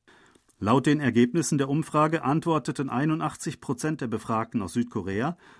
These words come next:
sie hätten negative oder sehr negative Ansichten über China. Dies ist der höchste Wert unter sechsundfünfzig Ländern, die im Rahmen des Sinophone Borderlands Project befragt wurden.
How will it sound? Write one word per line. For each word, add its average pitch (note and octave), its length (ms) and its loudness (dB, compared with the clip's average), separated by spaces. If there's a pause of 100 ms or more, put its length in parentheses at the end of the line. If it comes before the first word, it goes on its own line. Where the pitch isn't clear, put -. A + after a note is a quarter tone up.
sie A#2 160 2
hätten A#2+ 320 0
negative E3+ 800 2
oder A#2+ 240 -2
sehr D3+ 360 2
negative G#2 760 0
Ansichten G2 600 -6
über F#2 140 -6
China. E2 480 -8 (800)
Dies D#3+ 180 2
ist - 160 -6
der A#2+ 100 2
höchste D3 380 0
Wert D#3 260 4
unter C3 240 0
sechsundfünfzig D3 840 -2
Ländern, B2+ 480 2 (340)
die D3+ 120 2
im C3+ 100 8
Rahmen C3+ 440 4
des C3+ 260 0
Sinophone E3 580 2
Borderlands C3+ 580 0
Project A#2 640 -4
befragt G2+ 540 -4
wurden. E2+ 320 -6